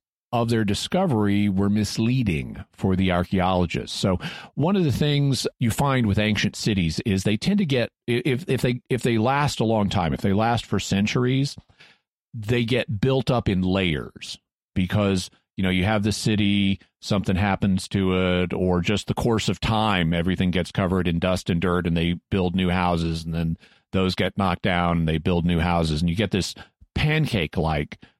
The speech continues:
archaeological structure. In, uh, the Middle East, this is called a tell. So, like, you've heard of Tel Aviv, the capital of Israel? Well,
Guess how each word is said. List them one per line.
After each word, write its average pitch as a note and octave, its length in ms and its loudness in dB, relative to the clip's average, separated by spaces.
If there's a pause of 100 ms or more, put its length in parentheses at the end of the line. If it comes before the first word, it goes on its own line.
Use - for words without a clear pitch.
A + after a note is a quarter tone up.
(140)
archaeological B2+ 680 0
structure. D#2+ 460 -2
In, G2+ 400 0 (180)
uh, G2+ 180 2
the G#2 100 0
Middle A#2+ 220 2
East, E3 260 0
this A2 180 0
is G2 80 -2
called F#2+ 320 0
a F#2 80 0
tell. E2 760 -2 (360)
So, G2+ 240 0
like, G2 240 0
you've F#2+ 100 0
heard G#2+ 220 2
of F#2 160 0 (280)
Tel G#2+ 480 2
Aviv, G#2+ 680 0
the G#2 80 0
capital G2 420 0
of G2 80 0
Israel? D#3 440 0 (260)
Well, F2+ 440 0